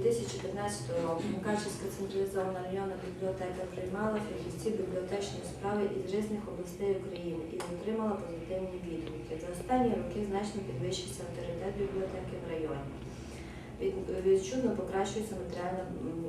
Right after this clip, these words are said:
матеріальна база району. Лише у дві тисячі п'ятнадцятому році здійснення поточні ремонти бібліотек сіл Лавово, Нове Давидко,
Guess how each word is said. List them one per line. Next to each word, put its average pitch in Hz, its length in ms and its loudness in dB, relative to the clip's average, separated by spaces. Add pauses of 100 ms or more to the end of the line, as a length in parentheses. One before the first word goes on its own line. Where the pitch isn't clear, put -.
(220)
матеріальна 185 420 0 (100)
база 180 240 -2 (140)
району. 143 400 -2 (1800)
Лише 233 240 6
у 220 40 10
дві 214 120 8
тисячі 226 380 6
п'ятнадцятому 196 680 0 (120)
році 180 180 0 (100)
здійснення 214 520 0
поточні 190 460 0
ремонти 180 420 -2
бібліотек 170 480 -4 (140)
сіл 170 200 -4 (120)
Лавово, 185 440 2 (200)
Нове 170 160 -4 (120)
Давидко, 180 340 -2